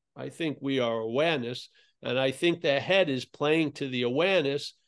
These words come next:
to take itself to be a thing. And then we do, and then false evidence starts to appear real.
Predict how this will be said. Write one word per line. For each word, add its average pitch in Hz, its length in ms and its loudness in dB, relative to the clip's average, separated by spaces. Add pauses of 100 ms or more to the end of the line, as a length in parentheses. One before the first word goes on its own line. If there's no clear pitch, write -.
(200)
to 135 80 -4
take 165 320 0
itself 147 420 0
to 147 100 -6
be 143 180 -2
a 135 60 4
thing. 135 500 -4 (1500)
And 131 180 -2
then 143 180 4
we 147 140 2
do, 190 560 6 (400)
and 139 220 -2
then 170 440 4 (260)
false 156 360 2
evidence 160 540 0
starts - 460 0
to 160 160 2
appear 160 360 2
real. 165 460 0